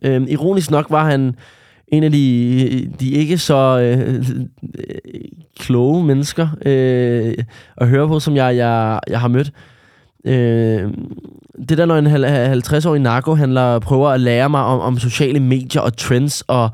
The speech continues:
og, og, og det der, der, der, der, der, der cutter jeg fra,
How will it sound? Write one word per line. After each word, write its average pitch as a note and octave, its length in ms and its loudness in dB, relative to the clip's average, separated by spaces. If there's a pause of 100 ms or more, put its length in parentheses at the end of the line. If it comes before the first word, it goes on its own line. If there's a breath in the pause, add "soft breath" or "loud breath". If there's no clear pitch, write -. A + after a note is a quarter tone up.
(460 loud breath)
og, - 140 -2
og, B2+ 140 -2
og B2+ 160 -2
det C#3 100 2
der, C3+ 60 0
der, C#3+ 80 0
der, D3 420 2
der, C#3 160 -4
der, C#3+ 120 -4 (160)
der D#3 60 -2
cutter C#3+ 240 2
jeg A#2 100 0
fra, A#2+ 340 -4